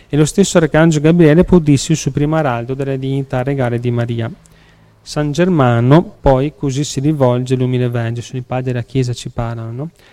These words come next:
"Siedi, o Signora, essendo tu regina più eminente di tutti i re, e ti spetta sedere nel trono, nel posto più alto." E la chiama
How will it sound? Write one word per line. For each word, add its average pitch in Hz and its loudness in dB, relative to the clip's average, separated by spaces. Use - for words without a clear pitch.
"Siedi, 147 4
o 131 6
Signora, 127 0
essendo 139 -2
tu 131 -2
regina 143 2
più - -4
eminente 139 0
di 135 -2
tutti 170 0
i 127 2
re, 139 -2
e - -4
ti - -4
spetta - -6
sedere 123 -6
nel 131 -6
trono, 113 -8
nel 143 -6
posto 117 -2
più 120 -8
alto." 113 -8
E 123 -8
la 123 -8
chiama 170 -4